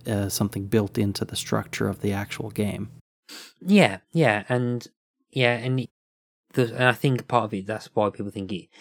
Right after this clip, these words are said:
Speaker 2: it's quicker to do these games that way. But then again, though, this took me about twelve hours to finish.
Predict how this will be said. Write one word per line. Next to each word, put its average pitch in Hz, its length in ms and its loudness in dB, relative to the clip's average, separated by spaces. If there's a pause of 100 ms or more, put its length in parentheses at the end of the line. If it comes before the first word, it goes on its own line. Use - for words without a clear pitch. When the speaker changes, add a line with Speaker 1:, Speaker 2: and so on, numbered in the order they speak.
(160)
Speaker 2:
it's - 120 -14
quicker - 320 -4
to - 140 -12
do 104 200 0
these 98 160 -2
games 95 560 -4 (380)
that 95 140 -2
way. 92 200 -2
But 113 240 4 (220)
then 156 100 2
again, 175 240 6
though, 104 260 2
this 139 220 -2
took 127 140 -6
me 131 80 0
about 120 200 0
twelve 110 240 2
hours 117 220 2
to 101 80 -6
finish. - 440 -6